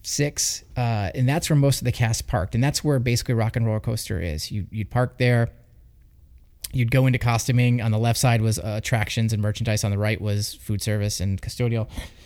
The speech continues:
Uh, you would walk in, get your costume, and then you'd go off into the park. From, uh, from once Rock and Roller Coaster was built, then the Alpha Lot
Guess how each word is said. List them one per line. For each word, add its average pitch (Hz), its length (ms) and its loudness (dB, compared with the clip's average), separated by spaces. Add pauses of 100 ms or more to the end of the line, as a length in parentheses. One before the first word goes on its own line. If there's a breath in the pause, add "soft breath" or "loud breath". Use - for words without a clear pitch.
(140 loud breath)
Uh, 123 200 4 (1120 loud breath)
you 165 180 6
would 160 100 8
walk 147 240 4
in, 147 80 8
get 135 160 2
your - 80 -4
costume, 120 520 2 (260)
and 113 180 2
then 107 300 2
you'd 110 200 -2
go 107 120 0
off 98 160 0
into 76 120 -6
the 98 60 -2
park. - 300 -4 (400 soft breath)
From, 131 720 2 (960)
uh, 127 420 2
from 143 240 2
once 165 300 2
Rock 143 240 0
and 135 100 6
Roller 185 180 6
Coaster 131 360 2
was 120 220 -2
built, 135 680 0 (300 loud breath)
then 127 640 4 (300)
the 127 500 -2
Alpha 160 260 0
Lot 120 440 0